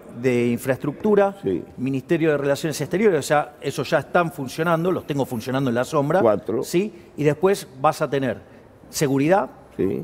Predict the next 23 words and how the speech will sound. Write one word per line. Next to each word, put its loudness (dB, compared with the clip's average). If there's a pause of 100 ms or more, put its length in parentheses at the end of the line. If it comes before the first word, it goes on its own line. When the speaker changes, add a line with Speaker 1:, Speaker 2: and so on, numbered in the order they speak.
(100)
Speaker 2:
cinco. -4
Speaker 1:
Defensa, 2 (380)
Speaker 2:
Se-, -18 (120)
seis. -2 (680)
Speaker 1:
Justicia 0
Speaker 2:
Siete. 0 (300)
Speaker 1:
y -4
Ministerio 0
del 2
Interior. -4 (300)
Speaker 2:
Ocho. -4 (580)
Ocho 4
Speaker 1:
El 2
Ministerio -
Speaker 2:
ministerios. 2
Speaker 1:
del -4
Interior -2
se -4
va 2
a 0
definir -2 (880)
en -2
el, -2